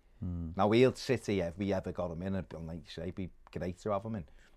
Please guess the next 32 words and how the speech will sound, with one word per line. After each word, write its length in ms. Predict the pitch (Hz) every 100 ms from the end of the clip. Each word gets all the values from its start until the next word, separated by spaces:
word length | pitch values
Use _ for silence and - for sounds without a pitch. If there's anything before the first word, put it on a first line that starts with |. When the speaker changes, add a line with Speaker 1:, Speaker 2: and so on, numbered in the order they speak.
| -
Speaker 2:
He 200 | - 110
would 140 | 110 -
say, 180 | -
"Yeah, 160 | 90 92
but 200 | - 104
that 140 | 107 98
might 160 | 104
have 80 | 92
been 140 | 95
my 140 | 92 90
one 360 | 82 87 92 90
and 100 | 87
only 260 | 87 87
Speaker 1:
Mm. 40 | 90
Speaker 2:
opportunity 600 | 87 - 92 92 95 101
to 100 | 92
manage 280 | 85 92 -
Manchester 420 | 95 - 90 -
United," 300 | 80 85 95
and 80 | 90
you 60 | 82
can't 440 | - 92 98 101 - - - - - -
let 240 | 87 87 -
that 180 | 95 -
opportunity 720 | - - 104 - 87 95 98 104
go 180 | 95 85
by. 260 | 85 87 - - -
And 120 | 104
I 20 |
get 320 | 104 107 101 -
that, 220 | 135 - - - -
but 280 | 107 104